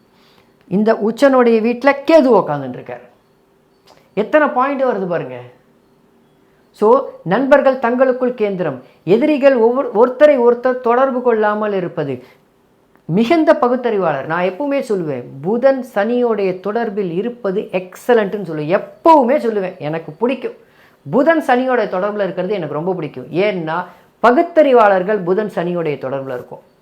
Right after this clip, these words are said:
ஜோதிடத்தில் சயின்டிஃபிக்கா அப்ரோச் பண்ணணும்னு நினைக்கிற அத்தனை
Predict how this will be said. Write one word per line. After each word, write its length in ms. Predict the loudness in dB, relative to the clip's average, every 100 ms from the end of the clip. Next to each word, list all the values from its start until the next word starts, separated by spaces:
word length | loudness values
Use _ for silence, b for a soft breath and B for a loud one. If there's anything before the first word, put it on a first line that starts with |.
| _ _ b b b b 0
ஜோதிடத்தில் 680 | 6 8 8 4 2 0 -2 0
சயின்டிஃபிக்கா 760 | 0 2 -2 -2 -4 -4 2 2
அப்ரோச் 360 | 4 2 0 -2 -4
பண்ணணும்னு 420 | -4 -2 -2 -2
நினைக்கிற 300 | -4 -4 -2 0 0
அத்தனை 480 | -4 -2 0 2